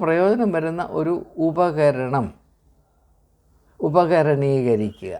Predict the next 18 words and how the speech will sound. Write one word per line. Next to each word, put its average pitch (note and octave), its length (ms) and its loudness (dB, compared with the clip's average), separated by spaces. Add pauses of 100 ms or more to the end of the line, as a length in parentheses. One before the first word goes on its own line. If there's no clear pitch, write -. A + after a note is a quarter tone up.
(140)
ആ, - 20 -2 (320)
ആ - 20 0 (120)
വാക്ക് C#3 260 0
നമുക്ക് G2 220 -6
ഉപയോഗിക്കാം, - 340 -18 (140)
ഉപകരണീകരിക്കുക, B2 1300 -2 (680)
instrumentalize, A2 1160 -4 (840)
using D#3+ 440 0 (240)
God D3+ 300 6
as B2 120 -4 (120)
a - 20 -8 (140)
tool. F#3+ 240 2 (1120)
യേശുവിൻ്റെ A#3+ 580 4
ഗതികേട് G#3 420 6
എന്താണെന്ന് C#3 360 -2
ചോദിച്ചാൽ, G2+ 480 -6 (920)
ഈ F#3+ 80 2 (140)
പീറ F3+ 200 6